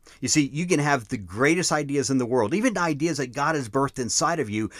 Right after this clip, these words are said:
but if your leaders aren't on board, you're gonna have a hard time moving forward.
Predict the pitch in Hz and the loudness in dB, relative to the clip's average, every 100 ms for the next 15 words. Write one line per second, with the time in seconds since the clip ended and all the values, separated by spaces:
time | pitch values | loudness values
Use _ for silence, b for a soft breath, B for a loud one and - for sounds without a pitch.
0 | B B 143 143 - 170 208 127 160 165 | B B 2 2 0 2 4 4 4 2
1 | 185 156 135 147 165 - 127 113 90 104 | 0 0 2 2 2 0 0 0 -2 0
2 | 131 165 160 B B B B 135 196 208 | 2 0 -2 B B B B -4 0 0
3 | 165 107 101 - 170 160 165 143 - - | 0 -4 -8 -4 0 2 2 -4 -10 -8
4 | 135 123 110 95 95 185 123 107 104 101 | -4 -4 -4 -4 -6 -4 -4 -2 -2 -2
5 | - 87 67 - | -6 -8 -10 -14